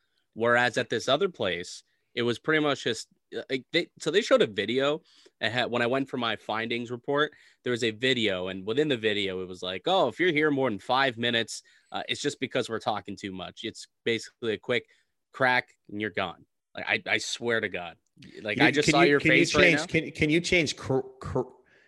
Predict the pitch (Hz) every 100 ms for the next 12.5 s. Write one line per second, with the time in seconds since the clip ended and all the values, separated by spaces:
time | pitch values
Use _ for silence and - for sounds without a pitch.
0 | _ - - 120 123 135 143 - 127 120
1 | - 113 98 _ _ - 117 110 147 -
2 | - - _ _ _ - 156 208 220 202
3 | - 175 175 165 - - 202 90 - -
4 | - - - 190 190 - 185 165 - 220
5 | 185 131 143 190 185 180 - 175 170 170
6 | 170 170 170 165 151 - 202 233 151 123
7 | 120 107 - 107 - 110 139 139 139 131
8 | 139 143 139 - 147 139 123 - - _
9 | _ 123 123 120 - - 147 147 - 139
10 | 120 120 107 107 101 82 - - _ _
11 | 120 127 151 147 139 123 - 110 120 -
12 | - - 135 135 139